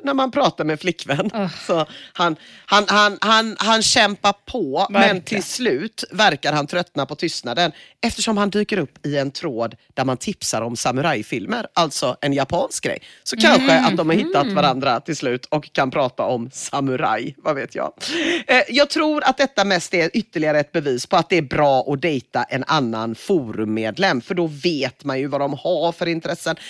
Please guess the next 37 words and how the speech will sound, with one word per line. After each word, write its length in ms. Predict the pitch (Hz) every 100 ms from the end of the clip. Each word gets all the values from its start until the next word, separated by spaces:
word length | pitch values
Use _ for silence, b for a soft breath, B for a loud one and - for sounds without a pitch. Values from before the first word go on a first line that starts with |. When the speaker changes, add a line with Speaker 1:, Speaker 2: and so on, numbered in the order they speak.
| B
Speaker 1:
Man 200 | - 214
har 80 | 214
kanske 280 | 208 208 220
träffats, 380 | - 208 180 208
ja, 160 | 202
Flashback 460 | 196 196 - - 180
är 40 |
stort 300 | 185 202 196
som 120 | - 180
vi 60 |
var 80 | 180
inne 160 | 185 160
på 100 | 165
förut, 320 | 190 151 143 B B
men 120 | - 208
då 80 |
har 80 | 202
man 120 | 196
kanske 200 | 185 190
träffats 340 | 208 220 185 -
i 20 |
ett 80 | 185
underforum 800 | 220 160 127 - 131 175 277 151 -
och 280 | - -
märkt 380 | 208 147 135 -
att 100 | 156
så 80 | -
här, 60 | -
shit, 380 | - 254 -
jag 160 | 156 170
är 100 | -
också 200 | - -
intresserad 540 | 143 - - 139 120
av 160 | - 107
exakt 520 | 87 - - - -
det 60 | 113
här. 280 | 139 -